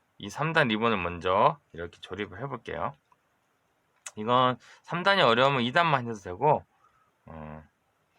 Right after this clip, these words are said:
여기에 전에 만들었던 것처럼 이 단만 해도 되고,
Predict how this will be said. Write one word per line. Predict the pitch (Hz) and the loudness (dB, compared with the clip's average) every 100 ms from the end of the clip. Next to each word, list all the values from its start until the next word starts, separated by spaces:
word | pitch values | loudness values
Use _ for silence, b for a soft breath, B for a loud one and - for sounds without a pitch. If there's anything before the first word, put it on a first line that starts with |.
| - | -6
여기에 | 107 123 135 | -2 -2 -4
전에 | - 110 143 | -4 -2 0
만들었던 | 147 101 113 117 113 | 2 0 -2 -6 -8
것처럼 | 104 - 101 | -8 -10 -6
이 | 110 | 0
단만 | 139 117 101 | 2 2 -2
해도 | 104 95 | -6 -12
되고, | - 87 92 95 127 208 | -14 -6 -2 0 2 2